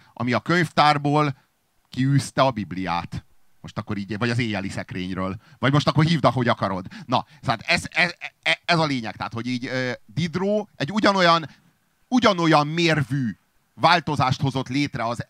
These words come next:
a, az emberiség szellemének történetében, mint Jézus. De Diderotval kapcsolatban ez már, ez már elfogadható,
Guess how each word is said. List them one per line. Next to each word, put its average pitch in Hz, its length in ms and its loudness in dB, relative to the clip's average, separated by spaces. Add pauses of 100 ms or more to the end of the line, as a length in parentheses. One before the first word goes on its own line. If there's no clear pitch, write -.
(160)
a, 120 220 -2 (240)
az 120 260 -4
emberiség 135 840 -2 (320)
szellemének 156 720 0
történetében, 151 880 0
mint 202 300 -6
Jézus. 135 580 -4 (400)
De 156 160 2
Diderotval 240 600 4
kapcsolatban 143 800 2
ez 139 200 -4
már, 123 300 0 (200)
ez 123 140 -4
már 117 180 2
elfogadható, 143 880 -2